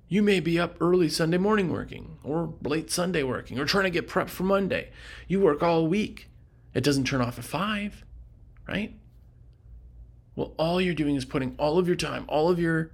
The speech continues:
motivation, all of your energy into this thing, and you're just burning, you're burning, you're burning, you're burning. You never put things back in, right?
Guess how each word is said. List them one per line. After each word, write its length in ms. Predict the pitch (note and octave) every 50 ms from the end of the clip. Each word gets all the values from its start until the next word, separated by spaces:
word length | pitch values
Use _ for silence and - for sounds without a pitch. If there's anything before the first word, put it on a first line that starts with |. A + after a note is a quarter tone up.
| - -
motivation, 720 | D3 D3 D#3 D3 D3 C3 C3+ C3 B2+ B2+ B2 - B2 A#2
all 260 | - C3+ D3 D3 D#3
of 100 | E3+ D3+
your 140 | C#3+ C#3 - -
energy 520 | D#3+ F3 F#3+ G3 F3+ D3+ A#2+ - - G#2+ -
into 200 | D3 D3+ D#3 D3
this 320 | C3+ C3+ C#3 C3 - -
thing, 560 | - - - F3+ F3+ C#3 B2 G#2+ G#2+ A#2+ D3+ - - - - - - - - - - - - - - - - - - -
and 120 | C3+ C#3
you're 80 | C#3+ C#3+
just 240 | C#3 D3 C#3 -
burning, 340 | D3 D#3 E3 F3 E3 C#3+ B2+
you're 80 | B2+ B2+
burning, 300 | B2+ D3+ E3 F3 F3 E3
you're 80 | D#3+
burning, 240 | D3 D3+ D3+ D3+ D3
you're 100 | D3+ D3
burning. 240 | C#3+ D3 D3+ D#3+ C#3+
You 80 | A#2+ A#2+
never 240 | B2+ C3+ D3 E3
put 280 | D3+ - - E3 D#3 -
things 200 | - D#3 D#3 D3+
back 340 | D3 D3 C#3+ C#3+ C#3+ - -
in, 200 | F3 - - - - - - - - - - - - - - - - - - -
right? 260 | - C3+ C#3 E3+ -